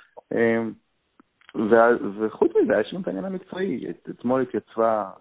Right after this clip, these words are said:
אתמול, היום רביעי, אתמול אנדולו התייצבה מול מכבי,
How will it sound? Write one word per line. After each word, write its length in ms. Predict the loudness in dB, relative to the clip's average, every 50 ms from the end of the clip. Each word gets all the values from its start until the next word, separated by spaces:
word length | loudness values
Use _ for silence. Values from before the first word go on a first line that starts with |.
| _ _
אתמול, 240 | -6 -6 -6 -6 -6 -10
היום 220 | -10 -10 -8 -8
רביעי, 320 | -8 -8 -6 -6 -8 -8 -8 _ _ _ -20 -20 -20 _ -12 -10
אתמול 300 | -2 4 6 8 8 8
אנדולו 520 | 6 4 2 0 0 2 4 4 2 2
התייצבה 380 | 0 -2 -6 -6 -4 -4 -2 -2
מול 140 | -2 -2
מכבי, 500 | -4 -6 -4 0 2 2 2 2 0 -6